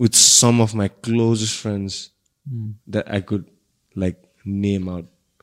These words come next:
Speaker 1: अब यो क्लोजेस्ट फ्रेन्ड्स त मेरो दिमागमा त्यस्तो भयो भने त्यो, त्यो ग्रे एरियाको फ्रेन्ड्स त झन्, like,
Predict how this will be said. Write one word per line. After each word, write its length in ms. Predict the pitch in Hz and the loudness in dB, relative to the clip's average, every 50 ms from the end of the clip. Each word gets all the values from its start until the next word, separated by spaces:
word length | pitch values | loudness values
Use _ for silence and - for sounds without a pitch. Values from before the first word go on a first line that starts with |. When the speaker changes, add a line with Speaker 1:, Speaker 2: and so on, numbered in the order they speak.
| _ _ _ _ _ _ _ _ _ _ _ _ _ _ _ _ _ _ - | _ _ _ _ _ _ _ _ _ _ _ _ _ _ _ _ _ _ -4
Speaker 1:
अब 100 | 107 135 | 0 0
यो 80 | 139 | 0
क्लोजेस्ट 560 | 131 - 151 165 175 185 170 156 180 165 - | 0 0 0 0 2 2 0 0 0 -2 -2
फ्रेन्ड्स 340 | - - 170 160 160 160 151 | -2 2 4 4 6 6 6
त 40 | - | 6
मेरो 280 | 170 156 156 156 151 143 | 6 8 8 8 8 6
दिमागमा 640 | 127 127 143 143 147 143 139 127 139 143 139 135 | 6 4 2 4 4 2 2 2 0 0 0 0
त्यस्तो 340 | 127 131 127 123 - 143 131 | 0 -2 -4 -2 0 0 0
भयो 260 | 113 104 95 95 95 | 2 0 0 -2 -2
भने 260 | 92 101 117 131 135 | -2 -2 -2 -2 -2
त्यो, 260 | 113 - 131 123 123 117 - _ _ _ _ _ _ _ _ _ _ _ _ _ _ _ _ _ _ _ _ _ - | -2 -2 -2 -4 -4 -4 -8 _ _ _ _ _ _ _ _ _ _ _ _ _ _ _ _ _ _ _ _ _ -4
त्यो 100 | 131 120 | -4 -4
ग्रे 280 | 117 113 120 127 131 131 135 | 0 4 6 8 8 8 8
एरियाको 460 | 139 131 120 117 120 117 107 98 110 | 8 6 6 6 4 4 2 2 -2
फ्रेन्ड्स 320 | 104 - 117 107 107 101 107 | -4 -4 -4 -4 -4 -4 -6
त 40 | 107 | -6
झन्, 380 | 98 98 98 101 104 107 104 101 | -6 -6 -6 -6 -6 -6 -6 -6
like, 240 | 98 95 95 92 | -6 -6 -6 -8